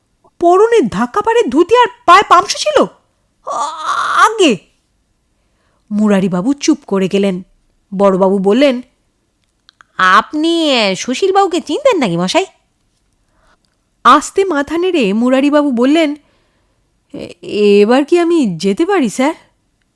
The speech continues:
"হ্যাঁ, এ, তবে নাম, ঠিকানা আর একটা স্টেটমেন্ট লিখে দিয়ে যান। সমাদ্দারবাবু, এ স্টেটমেন্ট নিন।" কাঁপা কাঁপা হাতে মুরারিবাবু স্টেটমেন্টের তলায়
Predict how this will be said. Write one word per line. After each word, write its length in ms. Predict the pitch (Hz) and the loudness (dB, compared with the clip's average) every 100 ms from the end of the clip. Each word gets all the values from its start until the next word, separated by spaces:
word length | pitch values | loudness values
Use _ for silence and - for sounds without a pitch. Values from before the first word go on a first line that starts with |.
| _ _ _ _ _ _ _ | _ _ _ _ _ _ _
"হ্যাঁ, 360 | _ - 233 160 - _ _ - | _ 2 2 2 -6 _ _ -6
এ, 180 | 185 185 | -2 2
তবে 200 | 220 214 | 2 2
নাম, 320 | 214 240 247 | 4 4 4
ঠিকানা 500 | 247 254 240 247 240 - | 2 0 2 2 2 2
আর 140 | 214 | -2
একটা 200 | 214 240 | -2 -4
স্টেটমেন্ট 500 | - 294 247 254 214 | 0 0 2 -2 -4
লিখে 200 | 214 202 | -4 -2
দিয়ে 140 | 185 175 | -2 -4
যান। 180 | 160 160 _ _ _ _ _ - | -6 -10 _ _ _ _ _ -6
সমাদ্দারবাবু, 680 | 254 269 269 262 220 175 170 _ _ _ | 2 4 4 2 2 -2 -6 _ _ _
এ 140 | 208 220 | -8 -4
স্টেটমেন্ট 520 | - 277 254 240 190 | 0 0 2 -2 -2
নিন।" 240 | 185 165 - _ _ _ _ _ _ _ _ _ _ _ _ _ _ _ - | -6 -8 -14 _ _ _ _ _ _ _ _ _ _ _ _ _ _ _ -4
কাঁপা 340 | 285 285 339 | -2 -2 -2
কাঁপা 280 | 320 277 214 | -4 -4 -4
হাতে 480 | 175 208 185 247 320 | -4 -4 -2 -2 0
মুরারিবাবু 720 | 262 196 175 180 185 190 254 | 0 0 0 0 -2 -2 -4
স্টেটমেন্টের 760 | - - 185 - 185 180 180 165 | -4 -4 -4 -4 -6 -4 -6 -6
তলায় 400 | 185 185 208 220 | -4 0 0 0